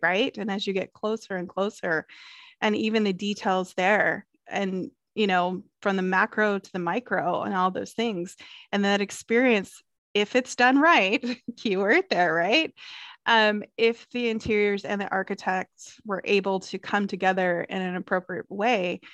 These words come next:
as you, and even quite frankly, the landscape architect, like, all of that has to work together in that experience, that, that experience may start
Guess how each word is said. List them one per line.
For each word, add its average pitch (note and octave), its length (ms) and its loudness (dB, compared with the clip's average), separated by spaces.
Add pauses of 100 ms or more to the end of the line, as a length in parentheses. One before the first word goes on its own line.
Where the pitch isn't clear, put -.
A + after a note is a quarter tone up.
(500)
as G#3 360 2
you, G3 380 0
and G3 180 -4
even A3+ 280 0
quite - 240 -2
frankly, A#3 320 -2
the G3 60 -2
landscape G3 480 -2
architect, - 580 -6
like, F#3+ 220 -6
all A3 220 4
of C4+ 100 2
that A#3 160 -2
has G#3+ 240 -2
to G3+ 140 -6
work G3+ 220 -2
together G3 420 0
in F3+ 100 -2
that F3 140 -4
experience, A3+ 840 -4
that, F3 300 0 (680)
that B3+ 140 4
experience C#4+ 420 -2
may A3 140 0 (100)
start - 600 2